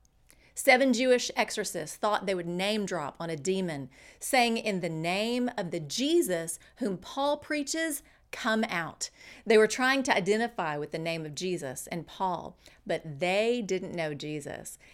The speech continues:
And here's the part that will make your skin crawl. This demon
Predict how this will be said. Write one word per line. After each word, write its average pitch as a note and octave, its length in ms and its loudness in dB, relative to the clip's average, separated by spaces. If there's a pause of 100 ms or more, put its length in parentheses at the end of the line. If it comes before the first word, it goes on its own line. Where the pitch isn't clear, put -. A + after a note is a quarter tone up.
(120)
And F3 120 -4
here's G#4+ 360 -2
the E4 100 -6
part A3 480 -2
that F#3 80 0
will F#3+ 80 0
make F#3 220 -4
your E3 100 -6
skin G#3+ 340 -4
crawl. - 440 -8 (260)
This C4 400 0
demon A#3 680 -2